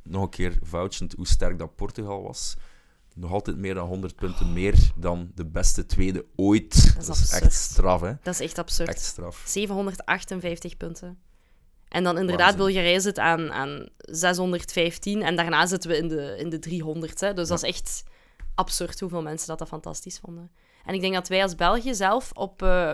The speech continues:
Speaker 2: met de televoting op Zweden hebben gestemd.
Speaker 1: Ja.
Speaker 2: Dus, eh,
Speaker 1: En
Speaker 2: ja.
Speaker 1: ook, eh, twaalf punten van Zweden gekregen, heb ik ook gezien.
Speaker 2: Ja, absoluut.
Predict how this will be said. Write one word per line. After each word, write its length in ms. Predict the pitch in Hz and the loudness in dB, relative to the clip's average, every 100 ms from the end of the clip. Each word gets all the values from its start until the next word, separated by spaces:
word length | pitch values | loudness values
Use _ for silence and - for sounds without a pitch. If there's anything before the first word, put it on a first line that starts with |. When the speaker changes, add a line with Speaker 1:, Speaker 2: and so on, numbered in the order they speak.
| - | -6
Speaker 2:
met 180 | 180 170 | -10 -10
de 60 | |
televoting 500 | - 202 220 220 226 | -8 -4 -4 -4 -6
op 100 | 175 | -8
Zweden 300 | - 180 196 | -6 -6 -4
hebben 180 | 175 170 | -6 -8
gestemd. 500 | 160 - 160 160 - _ _ _ _ _ _ - | -10 -10 -12 -16 -20 _ _ _ _ _ _ -16
Speaker 1:
Ja. 180 | - 95 - - - | -12 -12 2 4 4
Speaker 2:
Dus, 280 | - 180 165 | 2 -2 0
eh, 280 | 170 170 170 | 0 2 0
Speaker 1:
En 100 | - - - | -2 -10 -6
Speaker 2:
ja. 220 | 127 180 | 0 0
Speaker 1:
ook, 140 | 180 | 0
eh, 80 | 110 | 0
twaalf 360 | 104 - 104 - | 2 2 2 0
punten 280 | 104 104 98 | -4 -2 -4
van 120 | 95 | -4
Zweden 320 | 92 95 95 | -4 -6 -6
gekregen, 500 | 92 - 87 87 92 | -8 -10 -10 -12 -12
heb 160 | - 90 | -14 -14
ik 140 | - | -16
ook 140 | - - | -18 -16
gezien. 300 | 80 82 165 | -16 -12 -6
Speaker 2:
Ja, 140 | 175 | -6
absoluut. 680 | - 180 - 165 185 - | -6 -10 -10 -12 -12 -16